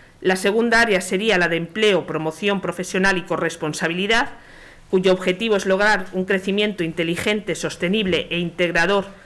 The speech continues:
en el que las mujeres, especialmente las, las más vulnerables, las, las que en peor situación se encuentran,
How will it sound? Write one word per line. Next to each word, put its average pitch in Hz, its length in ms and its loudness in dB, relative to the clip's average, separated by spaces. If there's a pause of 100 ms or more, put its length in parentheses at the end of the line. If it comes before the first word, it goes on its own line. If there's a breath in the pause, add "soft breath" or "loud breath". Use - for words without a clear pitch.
(260 loud breath)
en 185 140 0
el 180 120 2
que 185 80 0
las 180 180 2
mujeres, 185 680 0
especialmente 180 760 -4
las, 151 340 -8
las 151 240 -10
más 170 180 -4
vulnerables, 170 640 -2
las, - 500 -10 (100)
las - 180 -12
que 151 120 -6
en 151 100 -6
peor 170 260 2
situación 175 520 -2
se 175 140 -6
encuentran, 165 600 -2